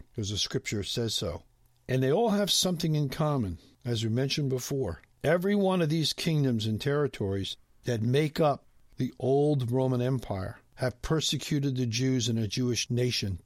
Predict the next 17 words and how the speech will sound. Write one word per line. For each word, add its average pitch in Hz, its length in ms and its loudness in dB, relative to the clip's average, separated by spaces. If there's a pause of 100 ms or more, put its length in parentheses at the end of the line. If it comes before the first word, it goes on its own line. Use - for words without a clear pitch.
down 123 400 0
through 110 240 -4
history. - 540 -6 (120)
But 104 160 -6
this 233 320 2
future 185 400 -2
kingdom, 143 560 2 (340)
according 170 400 0
to 160 60 0
Scripture, - 460 -2
is 113 100 0
only 156 220 0
gonna 156 200 2
last 147 360 0
a 127 60 -2
short 135 400 -2
time. 120 400 0